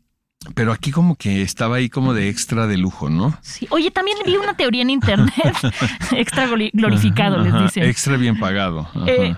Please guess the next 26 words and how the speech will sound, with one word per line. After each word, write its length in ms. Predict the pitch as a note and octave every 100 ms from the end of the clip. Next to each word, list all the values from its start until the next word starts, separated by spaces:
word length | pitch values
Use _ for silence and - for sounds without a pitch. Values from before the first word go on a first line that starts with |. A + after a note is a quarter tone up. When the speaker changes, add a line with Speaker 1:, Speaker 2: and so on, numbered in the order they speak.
| - -
Speaker 2:
vi 60 | E4
una 200 | A#4+ B4+
teoría 220 | F4 B3+
en 80 | C#4+
internet, 500 | C4+ A3+ G3 G#3 G#3
a 80 |
ver, 160 | F#3+ G#3
dime 200 | A#3 A#3+
también 300 | G#3+ F#3 F#3
si 140 | -
sigo 280 | F#3+ G3+ G3
fumándome 500 | F3+ F#3 F3+ F#3 F3
algo, 260 | F3 G3+ A#3+ - - - _ -
que 340 | C4+ B3+ A#3+ _ _ _ -
en 160 | C4
la 80 | C4
primera 320 | A#3+ C#4+ D#4
temporada, 800 | F#4+ F#4+ - B3+ B3+ A#3 F3 C#3+ - _ _ _ _ _
Winona 440 | G#3+ G#3 G#3 A3+ A#3+
Ryder 340 | A3+ F#3 F#3
le 140 | E3
dice 380 | E3 E3+ - F3+ -
a 80 |
Speaker 1:
Ajá. 300 | F3+ G3 G3+
Speaker 2:
Mike, 220 | F3 F#3 - - -
Speaker 1:
Ajá. 420 | F2+ - - -